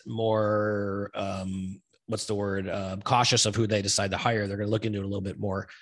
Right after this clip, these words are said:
especially as the market shifts. It's not easy anymore. And when it does, people second guess you. So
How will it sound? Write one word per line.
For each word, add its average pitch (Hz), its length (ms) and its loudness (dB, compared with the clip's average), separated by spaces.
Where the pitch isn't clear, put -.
especially 143 420 6
as 120 60 4
the 123 60 6
market 117 320 4
shifts. - 320 2
It's 98 140 -6
not 110 160 2
easy 110 260 2
anymore. 92 340 -4
And 95 100 -4
when 107 100 -2
it 101 80 -2
does, 117 240 4
people 101 220 0
second 92 340 0
guess 101 240 2
you. 87 100 -2
So 92 220 0